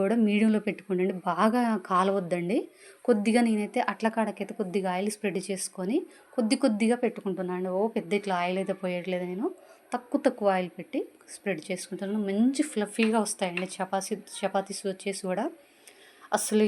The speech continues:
ఈ అద్భుతమైన కాంబినేషన్ అండి బటర్ చికెన్, ఇంకా చపాతీస్ కానివ్వండి, ఇంకా నాన్స్ కానివ్వండి, అద్భుతమైన కాంబినేషను.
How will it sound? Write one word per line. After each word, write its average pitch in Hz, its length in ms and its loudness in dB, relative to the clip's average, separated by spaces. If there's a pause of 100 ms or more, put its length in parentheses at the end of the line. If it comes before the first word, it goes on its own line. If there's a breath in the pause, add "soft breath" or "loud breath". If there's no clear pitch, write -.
(100)
ఈ - 20 2 (140)
అద్భుతమైన 226 480 4 (140)
కాంబినేషన్ 190 500 2
అండి 196 160 0 (160)
బటర్ 185 300 -2
చికెన్, 190 280 -6 (160)
ఇంకా 190 160 -6 (100)
చపాతీస్ 185 600 -4
కానివ్వండి, 175 540 -6 (720 loud breath)
ఇంకా 202 200 2 (140)
నాన్స్ 196 340 6
కానివ్వండి, 190 440 4
అద్భుతమైన 220 520 4 (440)
కాంబినేషను. 185 540 0